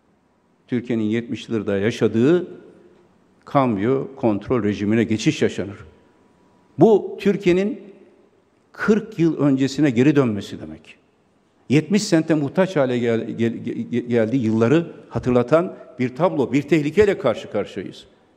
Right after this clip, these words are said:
Herkesin bunu görmesi lazım, başta Cumhurbaşkanı olmak üzere. Karşı karşıya kaldığımız tablo düşünülenden çok daha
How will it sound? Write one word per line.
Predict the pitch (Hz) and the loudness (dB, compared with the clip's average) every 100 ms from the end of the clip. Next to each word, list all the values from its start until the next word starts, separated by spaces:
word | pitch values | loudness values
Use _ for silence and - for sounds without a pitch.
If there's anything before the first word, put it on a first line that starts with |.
| _ _ _ _ _ _ | _ _ _ _ _ _
Herkesin | - 190 202 240 220 202 | 2 2 4 0 2 0
bunu | 190 | 0
görmesi | 175 170 151 151 180 | 2 2 2 -2 2
lazım, | 190 170 139 131 | 2 2 0 0
başta | 139 139 | 0 -2
Cumhurbaşkanı | 131 135 127 123 123 | -2 0 0 -2 -2
olmak | 117 113 - | -2 -4 -4
üzere. | 107 101 - - - _ _ _ _ _ _ _ _ _ | -2 -2 -6 -20 -20 _ _ _ _ _ _ _ _ _
Karşı | - 151 156 | 4 4 2
karşıya | 202 202 180 190 185 | 0 0 2 -2 -2
kaldığımız | 175 165 160 165 160 | 0 0 2 2 0
tablo | - 170 151 165 185 131 | 0 0 0 -2 -4 -6
düşünülenden | 143 175 165 156 151 156 | -4 0 0 2 2 0
çok | 131 - 180 185 | -2 0 0 2
daha | 175 156 175 - | 2 2 0 -4